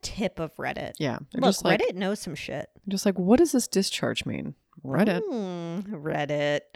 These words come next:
Speaker 2: Go to Reddit.
Speaker 1: Um, when I got a bone contusion in Mexico,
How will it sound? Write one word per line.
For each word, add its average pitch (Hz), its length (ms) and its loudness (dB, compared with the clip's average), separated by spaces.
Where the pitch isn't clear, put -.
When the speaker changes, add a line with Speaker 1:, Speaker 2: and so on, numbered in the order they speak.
Speaker 2:
Go 143 100 2
to 170 80 0
Reddit. 220 260 4
Speaker 1:
Um, 180 220 -4
when 185 220 2
I 185 560 2
got 170 160 -2
a 165 60 0
bone 151 260 -2
contusion 196 540 -2
in 156 120 -4
Mexico, 240 520 -4